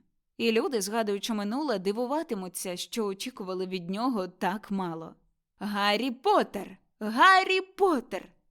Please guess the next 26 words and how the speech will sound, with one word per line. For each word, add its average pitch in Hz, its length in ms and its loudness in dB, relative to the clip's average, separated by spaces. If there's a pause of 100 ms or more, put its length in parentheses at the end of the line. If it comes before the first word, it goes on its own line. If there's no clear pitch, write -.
(220)
Гаррі 427 420 6 (160)
Поттер!» 262 540 0 (480)
Гаррі 233 380 0
зробив 220 380 -2
останні 214 420 -4
кілька 196 320 -6
кроків 214 440 -6
до 196 200 -4
сортувального 196 680 -4
капелюха. 220 640 -6 (420)
Уклонився 240 640 0
орденові 220 540 -4
хаосу 180 480 -8
за 254 120 -2
грифіндорським 214 800 -4
столом. 208 520 -2 (320)
Повернувся 220 720 0
і 285 180 -4
уклонився 247 580 0
іншій 240 420 -2
частині 185 460 -8
зали, 175 380 -8 (140)
а 240 100 -2
тоді 233 240 0
зачекав, 196 640 -4
щоб - 260 -4